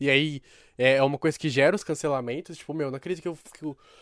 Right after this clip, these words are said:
que isso aconteceu, eu estou muito decepcionado e, tipo, não vou conseguir mais olhar pra essa pessoa do mesmo jeito", né?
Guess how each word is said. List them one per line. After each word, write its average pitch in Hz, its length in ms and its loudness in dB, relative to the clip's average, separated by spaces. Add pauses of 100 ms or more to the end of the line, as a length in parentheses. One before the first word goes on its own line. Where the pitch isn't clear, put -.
(140)
que - 80 -16
isso 165 100 -4
aconteceu, 165 440 0
eu 139 60 4
estou 147 180 2
muito 165 160 0
decepcionado 170 800 -2
e, 180 40 -8
tipo, - 200 -12
não 156 140 2
vou 185 120 2
conseguir 180 400 -2
mais 151 220 2
olhar 139 240 4
pra 143 100 -2
essa 143 160 -4
pessoa 143 300 -2
do 143 80 -2
mesmo 147 280 -2
jeito", 123 380 -2
né? 120 160 -8